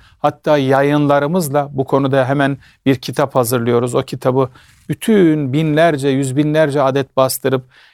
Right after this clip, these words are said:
gençlerimize ulaştırmaya, insanımıza ulaştırmaya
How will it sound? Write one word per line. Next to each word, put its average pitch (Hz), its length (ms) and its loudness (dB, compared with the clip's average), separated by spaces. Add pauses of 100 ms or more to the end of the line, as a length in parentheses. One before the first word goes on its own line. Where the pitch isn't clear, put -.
(100)
gençlerimize 143 720 0
ulaştırmaya, 135 880 0 (240)
insanımıza 139 640 -2
ulaştırmaya 127 840 -4